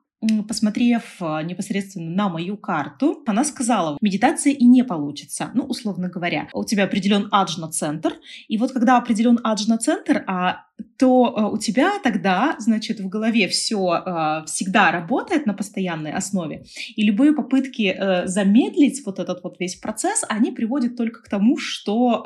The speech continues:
э, там всё кипит и ещё больше разгоняется. В принципе, вот это объяснение, то, что вот она мне тогда сказала, оно даже похоже на правду. Я очень скептично отношусь к любым системам, в том числе к human дизайну,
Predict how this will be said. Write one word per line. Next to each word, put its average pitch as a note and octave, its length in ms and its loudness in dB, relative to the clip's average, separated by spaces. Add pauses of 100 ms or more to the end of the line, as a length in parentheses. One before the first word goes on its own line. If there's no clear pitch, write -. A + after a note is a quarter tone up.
(340)
э, - 40 -20
там F#3+ 180 0
всё F#3+ 220 -4
кипит - 420 0
и - 80 -4
ещё F#3 260 0
больше A3 320 -2
разгоняется. G3 800 -4
В - 100 -20
принципе, C#4 520 2
вот F#3+ 180 -4
это A3+ 140 0
объяснение, F#3 800 -2
то, F3+ 140 -6
что - 300 0
вот D#3 120 -10
она F3+ 160 -6
мне F#3 120 -2
тогда F#3+ 220 -4
сказала, G#3+ 500 -4
оно G3+ 240 2
даже C#4 300 2
похоже C#4 520 0
на G#3+ 140 0
правду. F3 640 -2 (680)
Я B3+ 380 2
очень F#3 360 -4
скептично - 600 -6
отношусь F3+ 480 -4
к - 120 -16
любым E3+ 280 -8
системам, D3+ 520 -6
в - 100 -20
том E3 260 -6
числе - 320 -8
к - 160 -14
human E3 220 -4
дизайну, F#3 640 0